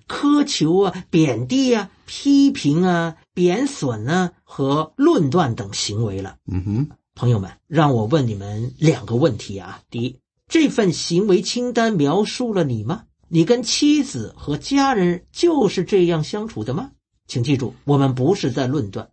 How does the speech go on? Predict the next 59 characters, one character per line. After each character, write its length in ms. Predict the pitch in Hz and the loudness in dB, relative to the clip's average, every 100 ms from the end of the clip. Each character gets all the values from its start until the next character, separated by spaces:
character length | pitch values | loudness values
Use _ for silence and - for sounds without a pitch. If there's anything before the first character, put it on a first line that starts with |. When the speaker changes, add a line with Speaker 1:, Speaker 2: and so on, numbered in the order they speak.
| _ | _
Speaker 1:
我 160 | - 165 | 2 4
们 140 | 175 | 4
知 160 | 170 254 | 2 2
道 320 | 214 165 123 | 4 2 2
你 220 | 147 139 | 2 2
正 360 | 135 - 254 160 | 2 0 0 0
在 200 | 131 139 | 0 -2
尽 240 | 127 185 | -2 -2
力 100 | 139 | -2
而 220 | 117 101 113 | -2 -6 -10
为。 240 | 98 - _ | -10 -14 _
在 180 | - 208 | 0 2
我 140 | 160 | 4
们 140 | 123 123 | 4 0
说 160 | 151 | 0
之 160 | 180 196 | -2 -2
前， 400 | 185 - 107 131 _ _ | -4 -6 -6 -10 _ _
你 160 | 147 151 | 0 2
甚 260 | - 285 | 2 0
至 140 | 190 196 | 2 0
可 320 | - - 120 | -2 -6 -4
能 240 | 127 170 | -2 0
没 180 | 170 185 | 2 2
有 140 | 262 131 | 2 0
意 140 | 127 | -2
识 200 | - 98 | -6 -10
到， 200 | - - _ _ | -14 -18 _ _
你 120 | 165 | 2
的 120 | 175 | 4
行 420 | - - 180 277 | 2 2 2 4
为 300 | 220 185 185 - | 4 4 2 -4
和 260 | - 156 | -6 -2
你 160 | 180 113 | 0 -2
看 500 | - - 269 196 135 | -8 -8 -4 -4 -4
到 220 | 139 131 | -2 -4
父 280 | 123 - 139 | -4 -4 -4
亲 140 | 127 | -4
的 60 | 120 | -6
行 200 | - 123 | -6 -4
为 100 | 147 | -4
一 160 | 117 104 | -4 -6
样， 200 | 143 - - | -8 -10 -20
所 260 | - - 233 | -6 4 4
以 220 | 190 - - | 4 -2 -6
这 160 | 170 131 | -2 -2
似 300 | - 196 175 | -2 0 0
乎 320 | 180 170 - | 0 -4 -6
再 280 | - 269 196 | -2 0 0
自 240 | 127 - | -2 -6
然 200 | 117 107 | -6 -8
不 140 | 113 107 | -10 -12
过 280 | 123 143 - | -8 -8 -10
了， 80 | - _ _ _ | -16 _ _ _
没 260 | 147 143 | 2 4
问 200 | 202 277 120 | 4 2 0
题 180 | - 98 | -6 -12
的。 80 | - _ _ | -14 _ _
但 180 | - 120 | -4 -4
是 240 | - 107 | -4 -8